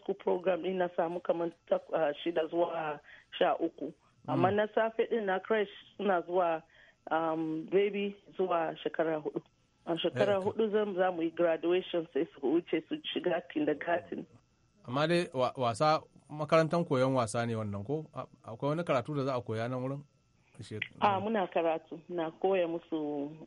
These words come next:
Speaker 1: A B C D, muna koya musu rike pencil, suna drawing, suna coloring, muna artwork, muna fita excursion, muna zuwa Museum of Ch-,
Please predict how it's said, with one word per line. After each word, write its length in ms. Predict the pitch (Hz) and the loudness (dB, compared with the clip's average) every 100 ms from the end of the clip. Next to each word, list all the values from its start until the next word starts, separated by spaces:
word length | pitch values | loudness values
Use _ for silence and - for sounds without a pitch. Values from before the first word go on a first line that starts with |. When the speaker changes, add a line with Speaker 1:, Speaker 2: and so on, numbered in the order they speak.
| - | -4
Speaker 1:
A 120 | 170 | 0
B 180 | 170 175 175 | 0 -2 -4
C 140 | 202 196 | -2 0
D, 340 | 180 185 196 - | 2 2 0 -2
muna 240 | 190 170 | 0 0
koya 300 | 165 180 175 | 2 2 2
musu 280 | 170 175 175 | 0 -2 0
rike 240 | 175 180 175 | 0 -2 -2
pencil, 400 | 190 196 190 165 | 0 -2 -2 -6
suna 240 | 165 180 170 | -2 0 0
drawing, 520 | 160 180 190 190 175 - | 2 2 2 2 -2 -2
suna 260 | 190 175 | 0 0
coloring, 680 | 165 - 196 196 196 190 175 | -2 0 2 2 2 0 0
muna 440 | 170 190 185 175 165 - - - - | -2 0 2 0 -2 -10 -20 -20 -4
artwork, 720 | 170 180 - 175 170 185 180 - | -2 -2 -2 0 2 2 0 -6
muna 320 | 196 196 185 175 - | -2 0 0 -2 -12
fita 320 | 156 - 175 - | -8 2 2 2
excursion, 720 | 170 165 - 196 196 - 175 170 | -4 -6 -2 0 0 -2 -2 0
muna 240 | 185 175 | 0 0
zuwa 380 | 165 180 180 165 - - - - - | 2 2 2 0 -6 -20 -20 -20 -2
Museum 600 | 175 170 151 190 185 190 | 0 0 2 2 2 -2
of 100 | 170 - - - - | -4 -4 -20 -8 -2
Ch-, 140 | 190 | 0